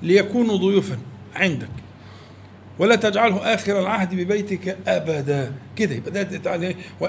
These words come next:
وتعلم ذلك بالله سبحانه وتعالى. لا بعقلك ولا بمالك، ولكن هو بالله.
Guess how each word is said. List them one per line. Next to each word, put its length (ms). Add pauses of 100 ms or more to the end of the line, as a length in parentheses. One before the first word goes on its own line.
وتعلم 460
ذلك 220
بالله 300
سبحانه 400
وتعالى. 220 (1120)
لا 240
بعقلك 840
ولا 180
بمالك، 500
ولكن 260
هو 140
بالله. 320